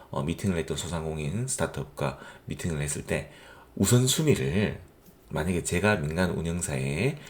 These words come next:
투자 담당자였다면 운영순위를 어디에다가 가장, 아,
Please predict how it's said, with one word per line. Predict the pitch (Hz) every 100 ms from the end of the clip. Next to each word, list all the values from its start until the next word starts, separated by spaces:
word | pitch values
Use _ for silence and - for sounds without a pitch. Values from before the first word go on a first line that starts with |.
| - - -
투자 | - 123 120 120
담당자였다면 | 71 69 82 87 80 62 - 65 78 65 - - - - -
운영순위를 | 87 107 113 - 78 73 92 78
어디에다가 | - 80 85 104 101
가장, | 95 95 101 98 - - -
아, | 69 -